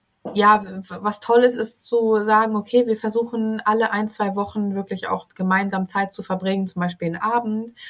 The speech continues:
oder auch ein Mittagessen. Es muss ja gar nicht immer abends sein. Und wenn wir es nicht schaffen, auswärts, dann wirklich auch bewusst am Abend,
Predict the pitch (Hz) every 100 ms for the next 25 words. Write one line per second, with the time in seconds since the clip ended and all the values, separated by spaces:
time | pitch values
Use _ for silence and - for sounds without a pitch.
0 | - - 196 180 175 196 254 262 240 214
1 | 214 208 185 208 190 185 180 185 170 160
2 | 190 262 277 240 233 233 190 190 196 190
3 | 202 190 196 - 175 214 226 214 196 -
4 | 190 196 - 190 180 - 175 185 254 254
5 | - - - _ 190 175 190 190 196 185
6 | 185